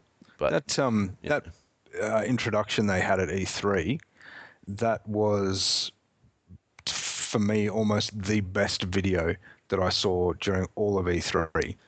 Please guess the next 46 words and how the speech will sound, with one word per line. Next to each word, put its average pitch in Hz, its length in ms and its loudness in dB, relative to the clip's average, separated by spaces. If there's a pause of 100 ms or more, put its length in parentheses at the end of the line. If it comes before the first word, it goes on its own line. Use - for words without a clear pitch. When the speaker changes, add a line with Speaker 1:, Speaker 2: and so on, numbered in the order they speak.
Speaker 1:
Yeah. 85 320 2
Speaker 2:
Because 110 380 0
you 135 100 2
could 131 180 -2
see, 107 600 2
and 110 200 2
I 110 60 2
mentioned 104 400 2
it 87 80 2
on 85 120 0
the 90 60 0
podcast, 104 540 0
but 101 120 -2
you 104 120 0
could 101 180 -4
see - 360 2
how 104 180 0
passionate 98 640 0
this - 180 -4
dude 95 300 -2
was, 87 500 0 (500)
and 104 140 0
you 107 80 0
could 101 140 -2
see 127 240 0
how 110 140 0
shit - 440 -2
scared 123 340 0
he 107 80 0
was 101 420 -2
to - 100 -2
be 98 100 -2
standing 107 540 2
up 95 180 0
in 98 80 0
front 98 240 0
of 98 100 0 (160)
all 160 240 0
of 131 60 0
those 110 240 2
people. 113 580 -2 (120)
Speaker 1:
Mm. 92 260 2
Speaker 2:
It 120 100 0
was 117 160 0
so 143 520 2 (560)
just - 480 0